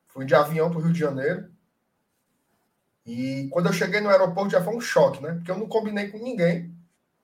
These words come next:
Tinha, tinha combinado com uns amigos meus pra encontrar lá no Rio. E a gente alugou um carro pra ir pra Juiz de Fora. É pertinho, né? É... Quando eu chego no aeroporto,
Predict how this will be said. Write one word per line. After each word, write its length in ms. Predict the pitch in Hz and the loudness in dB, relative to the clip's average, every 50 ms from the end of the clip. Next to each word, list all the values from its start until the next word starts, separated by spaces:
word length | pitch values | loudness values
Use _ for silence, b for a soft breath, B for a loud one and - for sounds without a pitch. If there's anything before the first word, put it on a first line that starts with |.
| _ _ _ _ _ _ _ _ | _ _ _ _ _ _ _ _
Tinha, 180 | - - 190 175 - - 165 | -6 -6 -6 -6 -6 -10 -2
tinha 160 | - 214 214 | 0 0 2
combinado 480 | 220 220 214 208 208 196 190 185 190 | 2 2 2 2 4 4 4 4 2
com 80 | - 208 | 0 -4
uns 160 | 220 220 202 | -4 0 2
amigos 420 | 220 214 202 175 175 175 175 208 190 | 2 2 2 0 -4 -6 -6 -4 -2
meus 280 | 170 151 139 - 170 | 0 0 0 -2 -4
pra 280 | - - 151 139 131 120 | -6 -6 -4 -4 -4 -6
encontrar 460 | 123 143 170 151 143 - 139 131 127 | -8 -8 -8 -8 -6 -4 -2 -2 -2
lá 120 | 127 127 | -2 -2
no 100 | - 165 | -4 -4
Rio. 380 | 170 - 135 147 170 - - - - _ _ _ _ _ _ _ | -4 -4 -4 -6 -6 -8 -10 -12 -20 _ _ _ _ _ _ _
E 80 | 127 143 | 0 0
a 100 | 139 143 | 0 2
gente 200 | 156 156 156 170 | 0 -2 0 0
alugou 340 | 156 160 170 165 165 170 | 0 0 0 -2 -2 0
um 120 | 170 175 170 | 0 -2 0
carro 280 | 165 156 156 175 175 | 0 0 0 -2 -2
pra 180 | - 175 170 170 | -2 0 0 0
ir 40 | 170 | 0
pra 120 | 170 165 | 0 0
Juiz 200 | 165 170 180 185 | 0 0 -2 -4
de 60 | 196 | -6
Fora. 380 | - - - 127 107 101 - - - _ - - _ _ _ | -6 -4 -2 0 0 -2 -4 -10 -18 _ -20 -20 _ _ _
É 80 | - - | -20 -10
pertinho, 460 | _ 123 123 120 - - 170 185 175 | _ -8 -8 -8 -8 -6 -6 -2 0
né? 180 | 165 170 170 170 - - - - _ _ _ _ _ _ _ _ _ _ _ _ _ | 0 0 0 -2 -4 -8 -14 -20 _ _ _ _ _ _ _ _ _ _ _ _ _
É... 540 | - 127 135 131 127 131 131 127 120 117 - | -6 -4 -2 0 2 2 2 0 -2 -4 -4
Quando 160 | - 202 208 226 | -4 4 6 6
eu 80 | 220 | 6
chego 260 | 214 - 240 233 233 | 8 6 6 6 6
no 80 | 233 226 | 4 0
aeroporto, 640 | 220 226 214 202 170 170 190 208 233 226 - - | 2 2 0 -2 -2 0 2 2 2 2 -2 -10